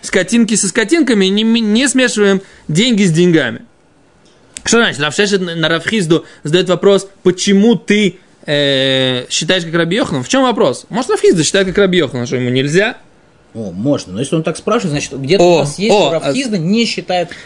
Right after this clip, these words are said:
Speaker 2: что
Speaker 1: Ефе,
Speaker 2: можно
Speaker 1: а
Speaker 2: делать.
Speaker 1: щас Гемара начинает как бы обсуждать, о че, о чем они говорили.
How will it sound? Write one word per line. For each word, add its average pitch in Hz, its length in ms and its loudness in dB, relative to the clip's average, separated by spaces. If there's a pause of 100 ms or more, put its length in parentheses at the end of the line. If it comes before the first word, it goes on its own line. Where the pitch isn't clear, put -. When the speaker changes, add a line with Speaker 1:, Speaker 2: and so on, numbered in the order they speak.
Speaker 2:
что 220 120 -2
Speaker 1:
Ефе, 180 100 4
Speaker 2:
можно 190 180 2
Speaker 1:
а 143 120 2
Speaker 2:
делать. 143 220 0
Speaker 1:
щас 240 200 2
Гемара 208 380 2
начинает 202 400 0
как 185 120 0
бы 156 100 2
обсуждать, 151 520 0
о 151 120 -2
че, 233 280 0
о - 100 0
чем 247 320 0
они 190 180 2
говорили. 143 520 2